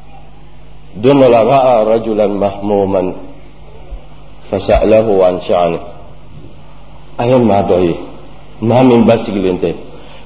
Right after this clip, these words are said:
N'i y'a ye ka, n'i y'a ye dɔrɔn, i b'a dɔn k'a fɔ ko doni dɔ bɛ nin kun sanfɛ, gɛlɛya dɔ bɛ nin kan. Umaru y'a ɲininka, "Mun b'i la?" A ko, "Umaru, k'o tɛ ɲɛ sira la, n to yen." Ale m'a dɔn k'a fɔ ko nin ye silamɛw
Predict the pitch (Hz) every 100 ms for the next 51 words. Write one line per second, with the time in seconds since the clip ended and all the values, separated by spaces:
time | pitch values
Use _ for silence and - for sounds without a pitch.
0 | 127 156 185 190 190 185 170 147 143 -
1 | 165 202 208 214 202 196 180 190 196 208
2 | 196 196 180 165 175 175 220 175 180 208
3 | 208 196 208 196 190 196 202 196 202 202
4 | 196 202 156 - - - - 135 147 147
5 | 156 147 139 139 131 127 113 131 139 135
6 | 120 117 107 98 85 - - - - -
7 | - - - - - - 113 107 104 107
8 | 107 107 - - - - - - - 117
9 | 117 113 104 123 120 117 110 107 95 104
10 | 95 95 98 107 98 - - - - -
11 | - - - - - - - - - -
12 | 92 113 98 87 95 85 85 90 85 98
13 | 95 90 90 92 82 85